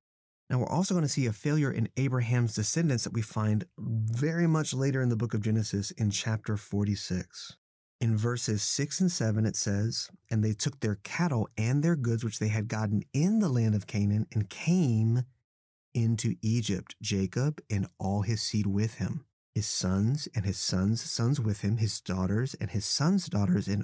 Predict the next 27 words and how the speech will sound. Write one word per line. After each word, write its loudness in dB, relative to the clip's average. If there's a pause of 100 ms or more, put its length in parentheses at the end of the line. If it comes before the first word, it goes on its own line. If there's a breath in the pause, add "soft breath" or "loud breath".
(120)
all 0
his 0
seed 0
brought -2
he -2
with 2
him 2 (100)
into 2
Egypt." -2 (720)
Now, 2
there's 0
a 0
lot 0
of 0
backstory 0
here 0
that -2
we 2
don't 0
have -2
time 0
to 2
get 4
into. 0
I 0
know 2
it's, -2